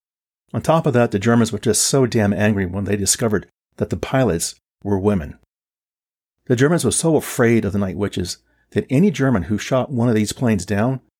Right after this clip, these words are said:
was automatically awarded the Iron Cross Medal. From June nineteen forty-two to October nineteen forty-three,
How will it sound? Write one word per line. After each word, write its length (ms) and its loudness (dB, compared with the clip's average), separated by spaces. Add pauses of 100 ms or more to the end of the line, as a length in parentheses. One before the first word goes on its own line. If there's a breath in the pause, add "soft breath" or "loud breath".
(400)
was 260 -4
automatically 600 2
awarded 520 0 (440)
the 120 -2
Iron 280 2
Cross 360 0
Medal. 320 -4 (1200)
From 180 2
June 240 2
nineteen 320 2
forty-two 560 0
to 260 -8
October 360 -2
nineteen 280 -4
forty-three, 640 -10